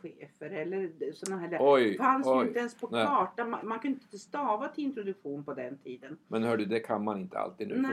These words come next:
Speaker 2: tiden
Speaker 1: och det
Speaker 2: heller.
Speaker 1: var därför jag skulle vilja komma in på det. För ofta när vi...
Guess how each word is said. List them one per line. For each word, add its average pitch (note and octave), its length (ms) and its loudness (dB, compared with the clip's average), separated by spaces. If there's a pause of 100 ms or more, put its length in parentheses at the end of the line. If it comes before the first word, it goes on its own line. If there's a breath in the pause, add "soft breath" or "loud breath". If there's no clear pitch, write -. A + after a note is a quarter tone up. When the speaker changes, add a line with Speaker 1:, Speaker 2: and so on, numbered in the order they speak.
Speaker 2:
tiden E4 120 0
Speaker 1:
och - 160 -2
det C4+ 60 2
Speaker 2:
heller. C4+ 200 2
Speaker 1:
var D#4 120 4
därför E4 400 -2
jag D4+ 140 -2
skulle C4+ 240 -4
vilja B3+ 200 -4
komma C4 380 -2
in D#4+ 300 0
på G#3 80 0
det. D#3+ 240 0
För - 160 -2
ofta - 520 -6
när D#4 200 -2
vi... A#3 280 -6